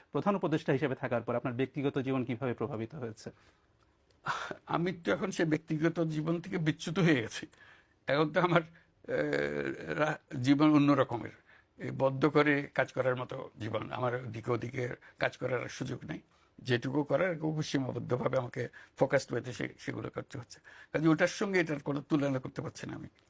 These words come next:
Speaker 2: ওইটা আমি ফ্রি জীবন, আমি যা ইচ্ছা তাই করছিলাম। এখন তো সেটা আর করা যাচ্ছে না।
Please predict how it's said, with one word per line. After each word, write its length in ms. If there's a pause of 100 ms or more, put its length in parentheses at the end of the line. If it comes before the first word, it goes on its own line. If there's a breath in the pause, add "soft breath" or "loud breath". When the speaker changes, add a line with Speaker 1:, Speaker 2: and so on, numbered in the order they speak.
(300 soft breath)
Speaker 2:
ওইটা 220
আমি 160 (280)
ফ্রি 240
জীবন, 340
আমি 160
যা 140
ইচ্ছা 220
তাই 180
করছিলাম। 400 (560 loud breath)
এখন 240
তো 80
সেটা 240
আর 60
করা 240
যাচ্ছে 280
না। 60